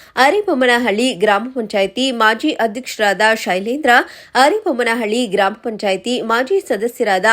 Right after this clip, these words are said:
ಮಂಜುನಾಥ್ ಮತ್ತು ಪಕ್ಷದ ಕಾರ್ಯಕರ್ತರು ಮತ್ತು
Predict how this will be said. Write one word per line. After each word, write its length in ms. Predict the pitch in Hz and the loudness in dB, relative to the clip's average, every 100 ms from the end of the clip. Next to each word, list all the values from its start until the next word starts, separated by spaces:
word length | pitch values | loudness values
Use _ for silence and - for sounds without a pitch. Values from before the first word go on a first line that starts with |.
| - 208 | 0 -2
ಮಂಜುನಾಥ್ 500 | 220 233 330 254 254 | -4 -4 -2 -2 -4
ಮತ್ತು 240 | 220 208 254 - 262 | -8 -2 -4 0 0
ಪಕ್ಷದ 400 | 294 - 415 339 208 226 208 | 0 0 -2 0 0 0 0
ಕಾರ್ಯಕರ್ತರು 600 | 202 202 185 - 330 302 - - - | 0 -2 -6 -4 -2 -4 -6 -18 -4
ಮತ್ತು 280 | 254 349 349 | 0 2 0